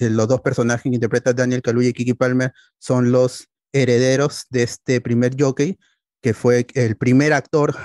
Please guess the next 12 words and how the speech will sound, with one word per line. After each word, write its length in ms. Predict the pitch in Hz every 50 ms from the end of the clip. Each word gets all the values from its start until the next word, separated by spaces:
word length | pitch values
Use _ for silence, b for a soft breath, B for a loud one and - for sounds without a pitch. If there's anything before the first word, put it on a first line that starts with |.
| - -
en, 380 | - 127 117 113 120 120 127 -
en 180 | - 120 120 123
una 180 | 127 131 135
película, 520 | - - 123 123 127 123 139 131 131 127 127
eh, 140 | 117 113 110
para 180 | - - 110 110
Hollywood, 320 | - - 117 107 123 127 _ _ _ _ _ _ _ _ _ _ _ _ _ _ _ _ _ _
¿no? 120 | - 113 113
Que 120 | - -
es, 120 | 113 - -
eh, 120 | 120 - -
un, 180 | 131 120 120